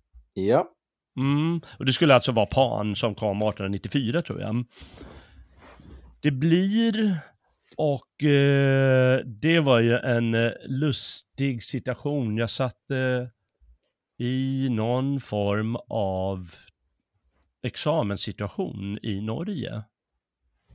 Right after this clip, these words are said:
Speaker 2: Jag skulle, och då blev jag utfrågad ganska mycket om den här boken Pan.
Speaker 1: Mhm.
Speaker 2: Eh, av, eh, ett par professorer. Och då var det en man från Bergen. De har ju skorrande R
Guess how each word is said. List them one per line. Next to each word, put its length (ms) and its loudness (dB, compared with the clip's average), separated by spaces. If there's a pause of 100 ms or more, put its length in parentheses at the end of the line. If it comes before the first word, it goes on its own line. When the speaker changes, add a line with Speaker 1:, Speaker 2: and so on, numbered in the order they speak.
(840)
Speaker 2:
Jag 160 -2
skulle, 760 2
och 160 -4
då 100 -2
blev 140 2
jag 140 2
utfrågad 920 0
ganska 260 -2
mycket 400 -4
om 300 -4
den 140 -2
här 160 0
boken 440 -2
Pan. 600 -4 (220)
Speaker 1:
Mhm. 340 -2 (600)
Speaker 2:
Eh, 180 2
av, 420 2
eh, 280 2
ett 140 -2
par 380 0
professorer. 840 -2
Och 100 0
då 120 0
var 200 4
det 120 2
en 220 0
man 800 0
från 420 -2
Bergen. 1120 0 (120)
De 100 -6
har 60 0
ju 100 2
skorrande 720 0
R 280 0